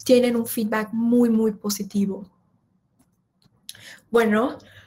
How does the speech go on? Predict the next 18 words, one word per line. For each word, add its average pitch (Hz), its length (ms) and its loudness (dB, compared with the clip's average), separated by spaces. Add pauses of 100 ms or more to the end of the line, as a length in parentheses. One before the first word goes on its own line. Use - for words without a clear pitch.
(720)
para 330 280 2
ganar 294 280 2
acceso 269 380 0
al 233 120 0
Media 214 280 2
Studio, 208 640 -2 (420)
um, 202 540 -2
las 220 540 -2
organizaciones 226 760 2
no 220 200 4
gubernamentales 208 1200 0 (420)
y 208 380 0
activistas, 240 1160 0
autoridades 208 580 0
de 214 100 0
gobierno, 220 840 0 (440)
pueden 233 280 4
escribirnos 240 1000 2